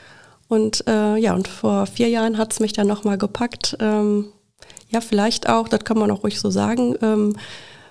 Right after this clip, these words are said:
ähm, da hatte dann die Leitung, auch da war ein Bürgermeister, war in die Leitung, hatte in Kars gewechselt, ne, der so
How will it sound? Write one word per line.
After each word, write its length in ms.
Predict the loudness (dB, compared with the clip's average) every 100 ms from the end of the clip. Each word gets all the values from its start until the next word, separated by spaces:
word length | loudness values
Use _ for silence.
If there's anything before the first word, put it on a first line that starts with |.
| -2
ähm, 440 | 0 2 2 0
da 120 | 0 0
hatte 200 | 2 2
dann 420 | 4 4 2 -2 -8 -20 _ _ _ _
die 60 | 2
Leitung, 480 | 4 2 2 0 2
auch 140 | 0
da 240 | 0 0 2
war 80 | 2
ein 80 |
Bürgermeister, 540 | 2 2 2 0 0 0
war 100 | 0
in 60 |
die 60 | 2
Leitung, 380 | 0 0 0 0
hatte 440 | -2 -2 -2 0
in 120 | -2 -2
Kars 240 | -2 -2
gewechselt, 540 | 0 0 0 0 0 2
ne, 140 | 2
der 400 | 2 2 2 0
so 180 | -2